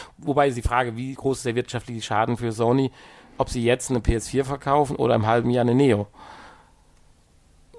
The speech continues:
Der P S drei-User spielt ja weiter und kauft sich auch noch das ein oder andere P S drei-Spiel.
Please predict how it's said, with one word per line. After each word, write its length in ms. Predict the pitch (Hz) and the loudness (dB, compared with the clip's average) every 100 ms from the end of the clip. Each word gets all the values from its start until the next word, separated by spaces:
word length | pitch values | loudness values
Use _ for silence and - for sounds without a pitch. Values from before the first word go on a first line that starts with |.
| - | -4
Der 100 | 127 | 2
P 100 | 127 | 2
S 120 | 113 | 2
drei-User 440 | 113 123 123 131 | 0 2 2 0
spielt 240 | 120 123 120 | 0 -2 0
ja 120 | 113 | 0
weiter 300 | 117 135 156 | 0 0 0
und 80 | 123 | 0
kauft 240 | 113 113 | -2 -4
sich 100 | - | -2
auch 40 | 113 | -2
noch 60 | 110 | -2
das 80 | 117 | -6
ein 180 | 113 | -4
oder 140 | 120 - | -4 -4
andere 200 | 117 117 | -6 -6
P 140 | 117 | -6
S 140 | 110 - | -6 -8
drei-Spiel. 580 | 117 131 - 143 143 | -10 -4 -4 -4 -10